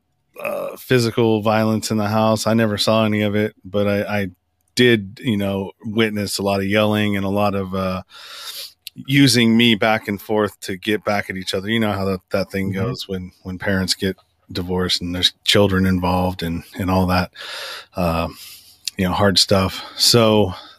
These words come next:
Speaker 1: you know, that happened. And that was probably the first, like, traumatic thing that I went through. And, and, you know, I've, I've racked my brains trying to think of, like, you know, what could, could there have been something else? Y-, you know, I mean, 'cause to me, that doesn't seem like a,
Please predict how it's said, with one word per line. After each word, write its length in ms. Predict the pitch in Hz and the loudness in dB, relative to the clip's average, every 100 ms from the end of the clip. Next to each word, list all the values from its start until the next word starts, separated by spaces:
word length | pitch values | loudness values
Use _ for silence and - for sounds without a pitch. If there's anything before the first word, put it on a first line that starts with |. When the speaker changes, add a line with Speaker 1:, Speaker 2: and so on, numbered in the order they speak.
| - | -4
Speaker 1:
you 100 | 107 | 2
know, 100 | 107 | 4
that 200 | 120 110 | 4 2
happened. 520 | 131 127 127 123 117 _ - - - - - | 2 2 2 0 -2 _ -20 -20 -20 -12 0
And 80 | |
that 80 | 175 | 2
was 140 | 233 - | 4 4
probably 280 | 220 175 | 4 6
the 140 | 139 127 | 4 0
first, 440 | - 151 147 - - | -2 -2 -2 -6 -8
like, 180 | 113 98 | -8 -8
traumatic 520 | 120 113 113 113 98 | -6 -2 -2 -2 -2
thing 400 | 117 113 107 92 _ _ - | -2 -2 -4 -8 _ _ -10
that 140 | 110 | -4
I 120 | 104 | -4
went 300 | 98 107 104 | -4 -6 -8
through. 320 | - 110 98 98 | -8 -8 -6 -8
And, 160 | 101 | -10
and, 240 | 113 104 110 | -10 -8 -4
you 80 | |
know, 60 | 120 | -4
I've, 140 | 127 127 | -4 -2
I've 200 | 123 110 _ | -2 -4 _
racked 300 | 117 160 180 | -2 0 2
my 140 | 156 113 | 0 0
brains 500 | 107 117 113 101 - | 2 2 2 -2 -4
trying 240 | 123 113 | -2 0
to 60 | 101 | -2
think 280 | - 117 107 | -4 -6 -4
of, 200 | 101 95 - - - - _ | -6 -8 -16 -20 -18 -20 _
like, 260 | 110 107 - | -6 -6 -2
you 80 | 143 | 0
know, 220 | 113 - _ _ _ _ _ _ _ _ - | 0 -4 _ _ _ _ _ _ _ _ -18
what 280 | - 131 127 | -12 -10 -8
could, 260 | - 139 135 113 | -2 -2 -2 -6
could 160 | - 131 | -2 2
there 140 | 165 | 4
have 120 | 160 117 | 4 4
been 200 | 147 143 | 2 2
something 460 | - 147 208 139 | 2 2 2 2
else? 480 | 90 139 180 - - _ _ - | 2 0 0 -4 -8 _ _ -20
Y-, 120 | - | -14
you 320 | 127 107 110 | -10 -4 0
know, 160 | 107 120 | 2 4
I 60 | |
mean, 120 | 127 117 | 2 0
'cause 200 | 127 - | 0 2
to 80 | |
me, 160 | 143 226 | 4 4
that 160 | - - | 4 4
doesn't 240 | 135 107 | 4 2
seem 240 | - 123 | 0 0
like 200 | 110 107 | 2 -2
a, 160 | 95 | -4